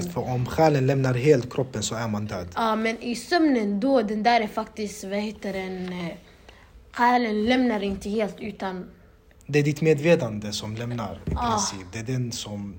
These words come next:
Speaker 2: typ sover eller något.
Speaker 1: Ja.
Speaker 2: För det, det, det är ju den som, eh, typ behöver vila.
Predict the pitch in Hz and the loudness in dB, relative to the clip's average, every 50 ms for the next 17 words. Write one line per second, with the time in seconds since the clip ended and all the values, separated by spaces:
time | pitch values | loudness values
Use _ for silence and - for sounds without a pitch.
0 | - - - - - - 110 107 - - - 127 110 101 - 95 104 - - - | -16 -20 -18 -16 -16 -14 -10 -8 -6 -6 -6 -6 -8 -8 -10 -10 -12 -12 -14 -16
1 | - - - - - 101 101 101 - - - 208 208 196 196 202 196 185 180 175 | -20 -20 -20 -16 -14 -14 -12 -12 -14 -14 -14 -12 -10 -8 -6 -6 -6 -6 -8 -12
2 | - - - - - - - - - - - - 123 120 123 117 117 127 131 123 | -14 -18 -20 -20 -20 -20 -20 -20 -20 -14 -8 -6 -6 -6 -6 -6 -4 -2 -2 0
3 | 127 123 123 120 131 131 131 131 131 151 147 135 - - 120 117 113 113 113 113 | -2 -2 -4 -2 0 0 0 2 2 0 0 0 -2 -2 -4 -4 -6 -8 -8 -8
4 | 110 104 - - - - - - - - - - - - - - - - - 113 | -10 -12 -14 -16 -20 -20 -20 -20 -20 -20 -20 -20 -20 -20 -20 -18 -16 -14 -14 -14
5 | 107 107 - - - 120 113 113 110 113 113 107 123 120 123 127 - - | -14 -16 -20 -14 -10 -8 -8 -8 -8 -8 -10 -8 -6 -6 -6 -6 -6 -8